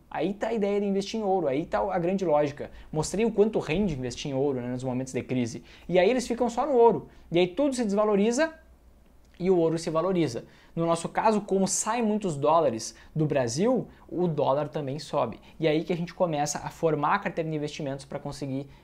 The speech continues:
ganhar em qualquer cenário, tá? Então, mesmo com a queda da taxa Selic, pode ser que as ações caiam, a depender do cenário internacional. É, é tudo muito interligado. Se eu quiser, é, entender e prever o futuro,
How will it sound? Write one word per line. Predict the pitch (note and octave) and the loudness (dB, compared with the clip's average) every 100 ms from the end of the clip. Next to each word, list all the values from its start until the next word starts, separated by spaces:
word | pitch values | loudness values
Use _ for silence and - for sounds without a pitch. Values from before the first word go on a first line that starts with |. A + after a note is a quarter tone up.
| - | -6
ganhar | D3+ C3 B2+ | 0 0 -2
em | |
qualquer | B2+ - A#2 | -6 -10 -8
cenário, | D#3 C#3 G#2+ B2 | -8 -8 -10 -10
tá? | A#2+ C3 - - _ - | -6 -6 -8 -20 _ -6
Então, | E3 F3 E3 C3+ | -2 6 6 4
mesmo | C3+ E3+ G3 G3 | 0 0 2 0
com | F#3+ | -2
a | D#3 | -4
queda | D3+ C#3 | -2 -4
da | B2+ | -4
taxa | B2 A#2+ | -4 -4
Selic, | E3+ D#3 F3 | -2 -2 -4
pode | - D3 C#3+ | -2 -2 -2
ser | D3 | -6
que | D3 | -6
as | D3 | -6
ações | C#3 E3 F3 | -8 -12 -8
caiam, | - G3 D#3 - - - | 0 0 0 -8 -18 -8
a | |
depender | C#3 C3+ C3+ C3 | -6 -4 -4 -4
do | |
cenário | C3+ C#3 B2+ C#3+ F#3 - - - | -6 -6 -2 0 -2 -4 -18 -8
internacional. | D#3+ E3 D#3+ D#3+ F#3+ D#3 A#2+ A2+ | -6 -4 -4 -6 -4 -2 -4 -4
É, | - | -8
é | D#3+ | -8
tudo | G#3+ A3+ | -4 -2
muito | G#3+ G3+ G3 | 0 -2 -4
interligado. | F3+ D#3+ C#3+ A#2 G2+ G2 - _ _ | -4 -2 -2 -4 -6 -12 -18 _ _
Se | - F3 | -2 -2
eu | |
quiser, | G3 F3 F3+ | 2 2 2
é, | F3+ E3 B2 - - - | 2 -2 -6 -10 -14 -6
entender | D3+ E3 C3+ C#3 | 0 2 2 4
e | E3+ | 2
prever | D3 C#3 | 2 -2
o | C#3+ | -2
futuro, | C3 D3+ F3 D#3 A2+ | -4 0 2 2 -2